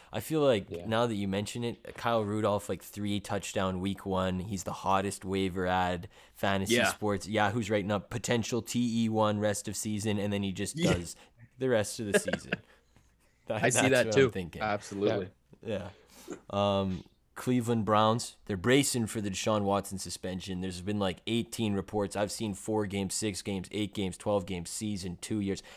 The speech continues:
Speaker 1: I've seen it all, so I'm not gonna predict, but it's coming. We know that,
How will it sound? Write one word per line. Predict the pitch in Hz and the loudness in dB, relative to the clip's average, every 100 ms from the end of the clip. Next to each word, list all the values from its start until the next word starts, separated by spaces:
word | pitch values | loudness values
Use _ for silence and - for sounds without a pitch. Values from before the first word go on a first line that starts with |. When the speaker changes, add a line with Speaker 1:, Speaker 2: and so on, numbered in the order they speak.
| - | -6
Speaker 1:
I've | 123 | -4
seen | - 139 117 | 0 0 2
it | 104 | 4
all, | 98 85 | 4 4
so | - 92 | -2 0
I'm | 110 | 2
not | 123 110 | 2 2
gonna | - 107 | 0 -4
predict, | 87 90 95 87 - - - - | -4 -4 -2 -2 -4 -18 -12 -4
but | 95 | -2
it's | 90 | -2
coming. | - 135 117 98 85 | -2 2 4 2 0
We | 98 | 0
know | 98 104 | 4 4
that, | 101 92 87 | 4 2 0